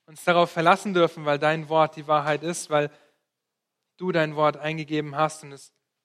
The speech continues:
nützlich ist, damit wir ganz zubereitet sind zu jedem guten Werk. Herr, ich danke dir so sehr dafür, dass wir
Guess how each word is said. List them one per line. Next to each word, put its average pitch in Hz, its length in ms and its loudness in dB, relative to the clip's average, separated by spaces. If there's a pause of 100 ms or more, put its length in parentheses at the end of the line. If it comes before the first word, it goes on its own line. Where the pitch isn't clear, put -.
(380)
nützlich 165 460 -8
ist, - 340 -10 (960)
damit 143 260 -20
wir 147 100 -2
ganz 151 340 -4
zubereitet 147 680 -4
sind 143 240 -18
zu 139 240 -20 (540)
jedem 147 280 -6
guten 147 360 -20
Werk. 131 280 -18
Herr, 143 100 -20
ich 139 140 -20
danke 185 240 -4
dir 160 140 -6
so 160 200 -4
sehr 151 220 -2
dafür, 139 320 -10
dass 139 220 -20
wir 139 200 -20